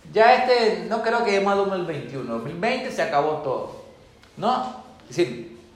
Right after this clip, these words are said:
no podemos tener una mentalidad así. Y necesitamos que la palabra de Dios, esa palabra,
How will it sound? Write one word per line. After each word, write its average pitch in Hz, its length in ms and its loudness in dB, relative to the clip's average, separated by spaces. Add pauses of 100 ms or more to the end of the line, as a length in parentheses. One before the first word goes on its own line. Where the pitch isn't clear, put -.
(260)
no 208 200 4
podemos 208 280 4
tener 190 140 -2
una 185 100 0
mentalidad 160 520 -2
así. 113 220 -10 (540)
Y 143 80 -8
necesitamos 147 520 -2
que 170 140 0
la 135 200 2
palabra 156 500 4
de 180 160 -2
Dios, 127 480 -4 (960)
esa 143 260 -4
palabra, 139 680 4